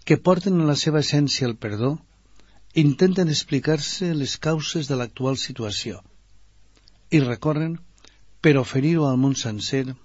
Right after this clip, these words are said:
a la persona, al missatge i a l'obra del Senyor Jesús.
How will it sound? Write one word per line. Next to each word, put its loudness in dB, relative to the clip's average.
a -8
la -6
persona, 0
al -2
missatge -4
i -4
a -4
l'obra -4
del -4
Senyor -6
Jesús. -12